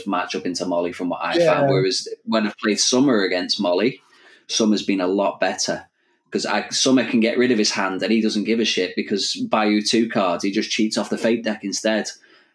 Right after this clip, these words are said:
Speaker 1: And I found when I played Mar against him, I really missed that Bayou two card.
Speaker 2: Yeah, exactly. So the thing with Mar as well, and the thing with, a-, again, with stuff with that puts markers down, is you, you are helping Molly in a,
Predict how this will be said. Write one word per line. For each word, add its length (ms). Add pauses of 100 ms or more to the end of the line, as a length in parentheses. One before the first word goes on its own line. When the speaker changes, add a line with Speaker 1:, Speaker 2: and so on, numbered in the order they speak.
Speaker 1:
And 120
I 20
found 300
when 80
I 60
played 260
Mar 280
against 440
him, 200
I 100
really 380
missed 260
that 140
Bayou 280
two 240
card. 320 (260)
Speaker 2:
Yeah, 320 (260)
exactly. 440 (260)
So 140
the 80
thing 200
with 100
Mar 200
as 120
well, 440 (140)
and 260
the 220
thing 180
with, 340
a-, 240
again, 360
with 160
stuff 340
with 160
that 180
puts 200
markers 420
down, 260 (520)
is 160
you, 260
you 160
are 220
helping 320
Molly 420
in 80
a, 60